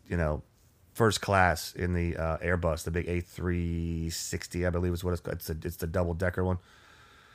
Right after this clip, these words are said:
Freaking ridic-, you have, like, entire suites. You have, like, a, a one-room suite. You have a T V. You can lie down completely flat. You can watch whatever you want. It's a completely closed-off suite. And it, but it, I mean, it's only for if you're drive-, if you're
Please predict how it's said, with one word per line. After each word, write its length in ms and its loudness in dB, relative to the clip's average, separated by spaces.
Freaking 460 2
ridic-, 320 4
you 120 4
have, 140 4
like, 300 4
entire 460 4
suites. 440 0
You 60 2
have, 100 4
like, 140 6
a, 100 2
a 80 6
one-room 760 6
suite. 400 0
You 80 0
have 80 2
a 40 0
T 200 -2
V. 300 2
You 120 -4
can 180 6
lie 160 10
down 220 8
completely 320 0
flat. 260 2
You 60 -2
can 160 -2
watch 240 2
whatever 160 0
you 80 0
want. 160 0
It's 140 -4
a 40 2
completely 460 0
closed-off 580 4
suite. 300 -4
And 120 2
it, 120 0
but 120 6
it, 60 8
I 40 8
mean, 120 8
it's 140 6
only 180 10
for 340 4
if 120 -6
you're 80 -2
drive-, 380 2
if 160 -4
you're 100 -6